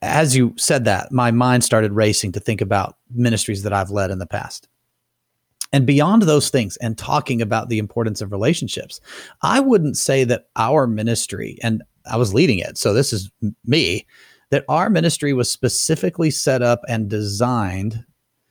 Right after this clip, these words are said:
to more purposefully work with students to develop these kinds of relationships early in life so that it was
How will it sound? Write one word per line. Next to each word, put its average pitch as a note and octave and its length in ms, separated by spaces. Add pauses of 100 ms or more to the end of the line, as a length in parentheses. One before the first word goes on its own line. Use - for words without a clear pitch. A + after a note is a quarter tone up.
(360)
to C#3 180
more C3 520
purposefully C#3+ 1300 (1500)
work B2 480
with B2+ 100
students A#2 520
to A#2 100
develop G#2+ 600
these A#2 280
kinds A2+ 300
of G#2 120
relationships G#2+ 680 (180)
early B2+ 360
in F3 260
life G2+ 560 (480)
so - 340
that A#2+ 300
it C3+ 160
was A#2+ 200